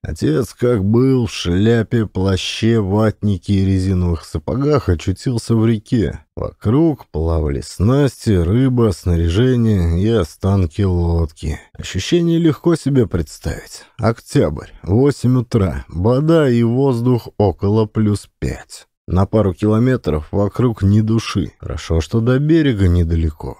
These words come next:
Из-за температурного шока отец даже не успел испугаться.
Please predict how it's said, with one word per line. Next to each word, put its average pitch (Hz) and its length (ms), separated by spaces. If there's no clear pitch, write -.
Из-за 82 380
температурного 127 960
шока 127 540
отец 117 320
даже 110 340
не 110 120
успел 98 420
испугаться. 82 840